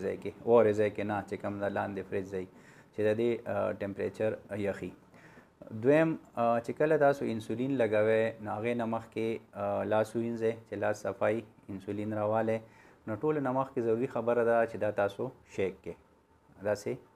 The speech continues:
آه، چې دې کې کم، آه، دوایي چې هغه لږه حل شي، اکثر دا لاندې، آه، سیټل شوي. نو چې کله دا تاسو شیک کې، نو هغه دې کې حل شي. بیا د دې د لګولو لپاره تاسو به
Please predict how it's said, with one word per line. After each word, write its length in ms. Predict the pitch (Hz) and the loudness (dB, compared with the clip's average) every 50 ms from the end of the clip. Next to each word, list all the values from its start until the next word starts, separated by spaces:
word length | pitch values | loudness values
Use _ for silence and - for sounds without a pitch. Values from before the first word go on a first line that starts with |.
| _ _ - | _ _ -10
آه، 260 | 95 98 95 95 - | -6 -6 -4 -4 -6
چې 120 | - - 101 110 | -6 -6 -4 -2
دې 80 | 123 120 - | -2 -2 -2
کې 220 | 135 135 127 131 | -2 -4 -2 -2
کم، 240 | - 110 107 107 104 - - | -2 -4 -4 -4 -6 -8 -6
آه، 460 | 104 101 98 98 98 98 98 98 98 | -4 -2 -2 0 0 -2 -2 -2 -2
دوایي 360 | 95 101 104 107 113 117 117 113 | -2 -2 -2 -2 -2 -2 -4 -6
چې 40 | - | -6
هغه 320 | 92 95 95 101 107 117 - - - - - - _ - 101 | -4 -4 -2 -2 -2 -4 -4 -8 -18 -20 -20 -20 _ -8 -4
لږه 180 | 101 101 101 101 | -2 -2 0 0
حل 140 | 113 117 113 | 0 0 0
شي، 260 | 113 - - 110 104 | -2 -6 -6 -4 -4
اکثر 300 | 107 107 - - 117 110 | -4 -4 -4 -4 -4 -2
دا 280 | 110 113 113 110 110 - - | 0 2 2 2 2 0 -2
لاندې، 460 | 104 107 110 113 110 110 107 110 113 113 113 - - | -4 -4 -2 -2 -2 -2 -2 -2 -2 -4 -4 -8 -10
آه، 1000 | - 98 98 98 98 98 98 98 98 95 95 98 98 95 92 95 92 92 82 90 92 - | -8 -6 -4 -2 -2 0 0 0 0 2 2 2 2 2 2 0 0 -2 -4 -6 -6 -8
سیټل 240 | 95 92 - 98 98 - | -6 -4 -4 -4 -4 -2
شوي. 220 | - 123 123 127 135 - - - - - - _ - | -2 0 0 0 -2 -6 -10 -20 -20 -20 -18 _ -12
نو 60 | 104 | -10
چې 100 | - 110 - | -10 -4 0
کله 160 | 127 123 127 | 2 4 4
دا 120 | 120 120 120 | 4 4 4
تاسو 280 | 113 120 120 101 107 | 4 2 0 0 -2
شیک 260 | 101 - - 127 123 123 - | -6 -2 0 0 0 -2 -4
کې، 40 | 107 | -4
نو 180 | 110 101 101 95 | -4 -4 -4 -6
هغه 200 | 98 95 98 95 | -4 -4 -4 -4
دې 160 | 101 98 98 - | -4 -4 -6 -6
کې 100 | 117 127 139 - - - - - | -6 -8 -8 -10 -16 -12 -8 -4
حل 140 | 98 98 92 | -4 -4 -4
شي. 200 | - - 92 90 - _ _ - - - - - _ - | -6 -10 -12 -14 -14 _ _ -20 -20 -20 -20 -20 _ -2
بیا 520 | 113 123 131 135 135 139 139 139 139 135 - 120 | 2 4 6 6 6 6 6 6 6 4 2 0
د 40 | 110 110 117 | 0 0 2
دې 100 | 135 147 139 139 | 0 0 2 2
د 20 | 120 117 | 2 4
لګولو 360 | 113 113 120 139 156 165 151 127 | 2 4 4 4 6 6 6 6
لپاره 680 | 117 110 110 113 110 107 110 110 110 110 110 - - - | 6 6 4 4 2 4 4 4 4 4 2 0 -2 -4
تاسو 260 | 113 113 110 - 110 | -4 -4 -4 -4 -4
به 280 | 107 110 113 113 117 | -2 0 0 0 -2